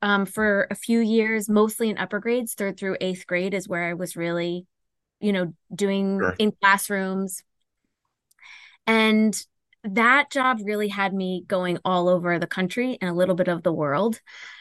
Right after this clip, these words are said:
Speaker 1: to get into classrooms. I mean, we were in classrooms every single day in third, fourth, fifth grade classrooms,
Speaker 2: Yeah.
Speaker 1: um, trying stuff out.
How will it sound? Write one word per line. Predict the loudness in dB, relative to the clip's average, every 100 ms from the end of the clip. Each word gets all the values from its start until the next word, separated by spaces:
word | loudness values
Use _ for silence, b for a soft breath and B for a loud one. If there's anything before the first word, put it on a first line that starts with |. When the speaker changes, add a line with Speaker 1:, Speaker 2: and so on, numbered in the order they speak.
| B -4
Speaker 1:
to | 0 4 6 6 4 2
get | 2 4
into | 2 -2
classrooms. | 0 0 0 -6 -4
I |
mean, | 0 2
we | 2
were | 2
in | 0
classrooms | -2 -4 -4 -6 -4 -4
every | -2 0 -2
single | 0 -2 -2 -2
day | 0 0 -2
in | -4
third, | -2 -4 -4
fourth, | -6 -8 -4
fifth | -6 -6 -20 -6
grade | -4 -2
classrooms, | -2 -2 -4 -6 -6 -8 -10 B -10
Speaker 2:
Yeah. | -4
Speaker 1:
um, | -2 -2 -4 -8 -14 _ -12
trying | -4 2 2 2
stuff | 0 -4 -2
out. | -2 -2 -6